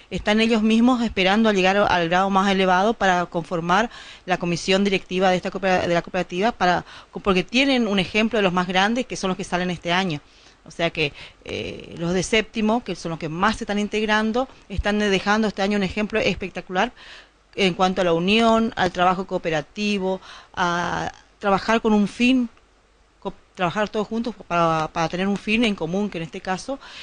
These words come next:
es comprar elementos para la escuela y pagar la fiesta de ellos de fin de año. Pero también el año próximo ya están, los que están este año en sexto, pensando en un viaje de egresados. Así que realmente nos sirvió muchísimo para la unión de los chicos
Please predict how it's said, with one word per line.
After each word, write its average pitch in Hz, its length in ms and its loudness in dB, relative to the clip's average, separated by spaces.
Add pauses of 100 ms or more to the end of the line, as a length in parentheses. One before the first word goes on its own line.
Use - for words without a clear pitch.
(160)
es 165 280 -2 (220)
comprar 180 300 -2
elementos 208 480 0
para 220 160 0
la 214 60 -4
escuela 262 500 0 (360)
y 254 280 2 (140)
pagar 202 320 2
la 214 100 -2
fiesta 208 400 -4
de 180 140 0
ellos 202 200 0
de 190 80 -2
fin 185 240 -2
de 165 120 0
año. 151 360 -4 (160)
Pero 202 160 -2
también 220 320 2
el 208 140 0
año 208 140 0
próximo 226 440 -2
ya 202 160 0
están, 202 400 -2 (300)
los 143 80 -20
que 147 100 -20
están 165 300 -8
este 180 200 -10
año 180 160 -8
en 202 60 -6
sexto, 233 460 -10 (340)
pensando 190 400 -2
en 220 60 -2
un 196 100 -4
viaje 170 240 -4
de 170 80 -2
egresados. 156 480 -2 (100)
Así - 220 -20
que 165 240 -8 (260)
realmente 208 600 -2 (200)
nos 190 140 -6
sirvió 185 240 -2
muchísimo 180 720 -4 (240)
para 156 280 -2
la 151 180 -2
unión 175 320 -2
de 269 60 0
los 254 120 -4
chicos 285 400 -8